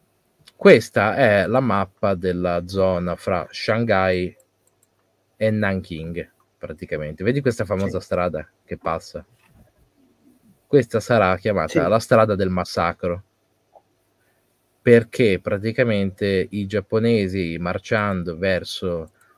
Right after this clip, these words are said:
Speaker 1: eh, Nanchino, faranno delle stragi lungo queste strade qui. Sarà praticamente una marcia della morte. Ovunque passavano, incendiavano, distruggevano villaggi,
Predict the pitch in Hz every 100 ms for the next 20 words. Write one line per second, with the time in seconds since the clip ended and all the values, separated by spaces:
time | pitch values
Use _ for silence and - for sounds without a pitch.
0 | _ 87 85 85 82 90 113 135 - 98
1 | 85 85 85 _ _ _ _ _ _ -
2 | 101 98 98 95 85 104 104 - - 92
3 | 85 82 85 95 95 90 80 - 82 85
4 | - 82 78 76 73 - _ _ _ _
5 | _ _ _ _ 104 92 82 95 95 92
6 | 92 92 95 98 92 90 90 82 - 101
7 | 107 143 117 101 113 - 101 101 95 92
8 | 98 95 90 90 87 85 - 87 90 85
9 | 82 95 107 78 78 85 73